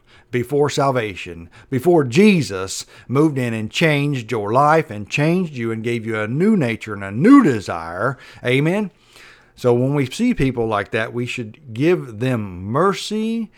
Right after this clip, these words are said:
love, and forgiveness, because the Bible says,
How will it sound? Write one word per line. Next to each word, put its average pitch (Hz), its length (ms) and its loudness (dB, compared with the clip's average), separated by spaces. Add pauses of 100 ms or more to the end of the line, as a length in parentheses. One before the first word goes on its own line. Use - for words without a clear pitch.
(260)
love, 196 800 4 (240)
and 123 180 -4
forgiveness, 117 840 2
because 107 360 -8
the 101 160 -6
Bible 269 540 8
says, 196 580 6